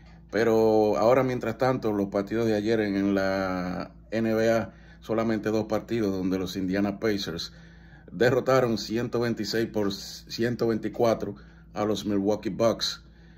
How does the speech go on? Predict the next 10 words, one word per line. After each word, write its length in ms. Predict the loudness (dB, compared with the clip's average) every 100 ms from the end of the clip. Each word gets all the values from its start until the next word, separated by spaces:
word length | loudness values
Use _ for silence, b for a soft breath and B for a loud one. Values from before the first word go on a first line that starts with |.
| B B -6
y 420 | 0 4 6 6
los, 760 | 6 6 6 4 0 -8 -8 -8
eh, 580 | -2 0 2 2 0 -4 -4
Atlanta 480 | -4 -2 -2 -2 -2
Hawks 440 | -2 -2 -6 -12 B B B B B
derrotaron 680 | -4 0 0 2 2 2 2
a 80 |
los 180 | 0 0
Orlando 320 | 0 0 0
Magic 560 | 0 0 0 -2 -6 -8